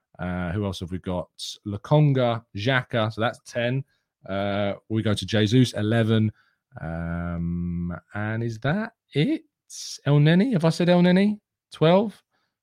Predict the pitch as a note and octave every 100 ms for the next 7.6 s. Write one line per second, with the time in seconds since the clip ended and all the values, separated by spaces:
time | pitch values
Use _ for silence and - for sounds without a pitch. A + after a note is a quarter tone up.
0 | _ B2+ - D#3+ D3 C3+ C#3 F3+ C#3+ -
1 | _ _ _ _ - E3 C#3+ D3+ D#3 D3
2 | C#3 C#3+ C#3 C#3 C#3 C#3 C3+ D#3 D3 F#2+
3 | - D3 D3+ G#3+ G#3+ F#3+ E3 E3+ D3+ -
4 | F3+ F#3 C#3+ - D3+ C#3 - E3+ D#3+ -
5 | - A2 - E3+ G2+ E2+ _ _ _ B2
6 | A#2+ G#2+ A#2+ A#2+ A2 G#2 A#2+ A2 G#2+ A2+
7 | A2 G2+ C3 B2 - D2+